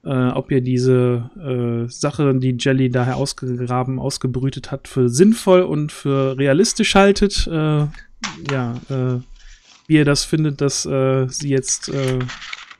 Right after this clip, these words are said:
Doktor Angela unterstellt ist. Äh,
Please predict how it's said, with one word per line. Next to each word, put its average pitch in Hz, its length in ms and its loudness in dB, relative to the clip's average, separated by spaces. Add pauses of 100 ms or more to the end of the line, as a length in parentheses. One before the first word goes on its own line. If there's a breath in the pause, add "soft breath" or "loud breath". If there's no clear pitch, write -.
(160)
Doktor 143 260 -4
Angela 143 320 0
unterstellt 139 580 0
ist. - 380 -8 (840 soft breath)
Äh, 123 240 2